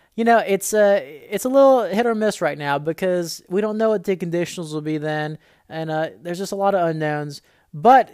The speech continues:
we're gonna assume it's gonna happen, so be on the lookout for,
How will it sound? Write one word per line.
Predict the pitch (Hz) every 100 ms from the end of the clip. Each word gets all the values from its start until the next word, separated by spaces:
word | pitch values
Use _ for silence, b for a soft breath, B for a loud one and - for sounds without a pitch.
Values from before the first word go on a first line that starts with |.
| -
we're | 208
gonna | 214 208
assume | 196 - 262 247
it's | -
gonna | 214
happen, | 180 180 190 196 190 -
so | - 190 175
be | 160 220
on | 240
the | 226
lookout | 196 190 196 190 185 185 -
for, | 190 185 185 180